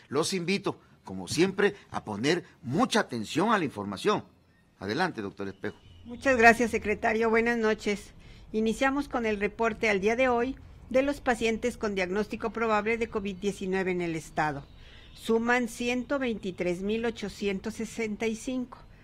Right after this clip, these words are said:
Speaker 2: negativos cincuenta y cuatro mil quinientos doce, sospechosos once mil ocho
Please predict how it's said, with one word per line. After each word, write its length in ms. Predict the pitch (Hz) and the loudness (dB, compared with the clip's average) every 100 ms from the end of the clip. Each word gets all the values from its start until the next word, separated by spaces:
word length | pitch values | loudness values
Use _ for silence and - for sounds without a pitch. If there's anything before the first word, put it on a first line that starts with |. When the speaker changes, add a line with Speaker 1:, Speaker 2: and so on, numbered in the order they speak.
| - - | -20 -14
Speaker 2:
negativos 640 | 233 240 247 254 262 254 240 | -2 4 4 2 0 0 -2
cincuenta 680 | - - 214 196 208 196 | -10 -6 -4 0 -2 0
y 60 | 196 | -2
cuatro 320 | 202 196 202 | -2 -2 -2
mil 180 | 220 220 | -2 -2
quinientos 580 | 226 214 214 208 214 202 | -2 0 0 0 -4 0
doce, 340 | 226 220 - - - - - - - | -2 -2 -12 -20 -20 -20 -20 -20 -12
sospechosos 880 | - 294 - 311 - 247 233 254 240 | -4 -4 -2 -4 0 0 0 -2 0
once 320 | 208 220 208 | -2 0 -2
mil 220 | 220 214 | 0 2
ocho 360 | 214 208 214 | 0 -2 -6